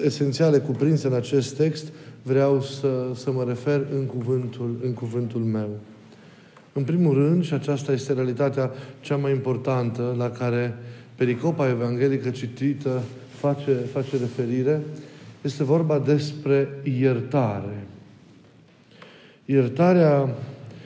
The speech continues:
care, alături de concretizarea în fapte, este cea mai splendidă, cea mai frumoasă manifestare a iubirii. Știm prea bine,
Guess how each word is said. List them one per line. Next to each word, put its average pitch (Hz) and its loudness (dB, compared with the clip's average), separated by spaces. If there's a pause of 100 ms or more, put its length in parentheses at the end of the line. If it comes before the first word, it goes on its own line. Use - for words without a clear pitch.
(280)
care, 139 6
alături 151 8
de 139 4
concretizarea 139 2
în 123 0
fapte, 143 -2 (440)
este 143 2
cea 185 -2
mai 165 2
splendidă, 123 0
cea 156 -4
mai 156 2
frumoasă 135 0 (300)
manifestare 131 2 (380)
a 127 -2
iubirii. 110 -2 (1700)
Știm 196 2
prea 160 8
bine, 131 4